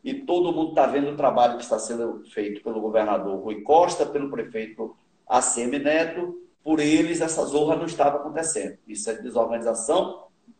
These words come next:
da população, aonde eu vou me incluir, entre aspas, pra não dizer que eu estou falando dos outros. Todo mundo tinha que fazer a sua função e muita gente não fez. Eu não digo ficar preso dentro de, de, de,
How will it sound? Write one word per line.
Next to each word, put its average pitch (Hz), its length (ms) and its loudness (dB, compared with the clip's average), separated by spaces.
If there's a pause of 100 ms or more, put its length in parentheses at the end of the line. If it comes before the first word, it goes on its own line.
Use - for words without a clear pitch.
(120)
da - 300 6
população, 175 1000 2 (180)
aonde 180 280 6
eu 165 120 2
vou 170 140 -2
me 202 160 -6
incluir, 220 680 -4 (1040)
entre 160 380 2
aspas, 156 500 6
pra 175 200 0
não 175 160 -4
dizer 170 320 0
que 170 80 -2
eu - 20 0
estou - 260 0
falando 151 300 0
dos 170 160 -6
outros. - 260 -10 (140)
Todo 196 320 6
mundo 143 380 -6
tinha 254 200 -2
que - 120 -12
fazer 127 340 0
a 117 60 2
sua 160 320 -2
função - 580 -2
e 370 80 -2
muita 240 260 4
gente 214 260 0
não - 180 -2
fez. 170 200 -2 (300)
Eu 427 140 4
não 453 160 0
digo 349 160 -6
ficar - 320 0
preso 214 400 8
dentro 175 180 0
de, - 160 -10
de, 160 340 -4
de, 156 220 -4